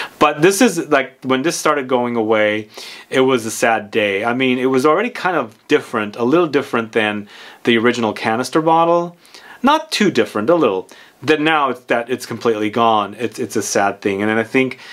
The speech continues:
this is, uh, kind of one of the fragrances that really got me enjoying, um,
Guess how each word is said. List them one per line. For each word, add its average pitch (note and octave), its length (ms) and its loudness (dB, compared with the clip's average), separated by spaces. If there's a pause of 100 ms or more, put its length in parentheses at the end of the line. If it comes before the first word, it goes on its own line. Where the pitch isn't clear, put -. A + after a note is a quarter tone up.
(240)
this D3+ 240 2
is, C3 200 2
uh, A2 500 2 (220)
kind F3+ 260 -2
of F#3+ 100 0
one C#3 160 2
of B2+ 80 -6
the A2+ 280 2
fragrances C3 580 -4
that G#2 160 0
really C3+ 280 0
got A2+ 240 0
me A#2 160 -8
enjoying, G#2+ 640 -2
um, G2 280 -4